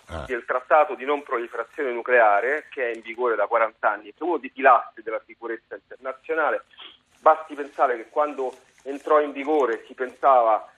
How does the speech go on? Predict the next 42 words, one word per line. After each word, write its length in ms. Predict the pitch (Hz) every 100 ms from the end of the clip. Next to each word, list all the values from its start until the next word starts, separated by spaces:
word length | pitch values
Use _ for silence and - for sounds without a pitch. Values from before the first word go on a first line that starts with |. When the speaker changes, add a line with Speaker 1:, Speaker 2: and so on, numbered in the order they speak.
| _
Speaker 2:
che 120 | - 127
nello 160 | 127 -
spazio 340 | 143 - 135
di 60 | 123
dieci 240 | 131 170
anni 440 | 143 113 113 110 _ _ _ _ _ _
ci 160 | - -
sarebbero 480 | 147 139 131 131 -
stati 520 | 151 131 120 113 107 _
quindici 560 | - 180 156 123 - 123
o 80 | 117
venti 720 | 160 160 131 - 123 120 - _
stati 380 | 156 135 117 117
in 80 |
possesso 420 | - 127 156 - 135
di 100 | 147
armi 240 | 135 135
nucleari. 540 | 139 190 175 165 175 185 _ _ _ _ _ _
Più 100 | 202
di 100 | 180
quaranta 400 | 160 170 180 180
anni 160 | 175 196
dopo 280 | 165 151 143
invece 640 | 139 135 - 143 127 -
siamo 260 | - 131 131
so-, 80 | -
il 140 | - 156
numero 280 | 160 147
comunque 340 | 127 156 151 135
è 20 |
limitato 460 | 127 131 139 120 123
a 20 |
nove, 600 | 139 127 117 127 180 - _ _ _
Speaker 1:
Mm. 200 | 73 120
Speaker 2:
tre 200 | 196 220
di 100 | 170
questi, 540 | - 156 135 - 208 175
India, 320 | 180 165 151
Pakistan 480 | 143 151 123 120 139
e 20 |
Israele, 440 | 170 180 151 107 120
purtroppo. 340 | 160 - 131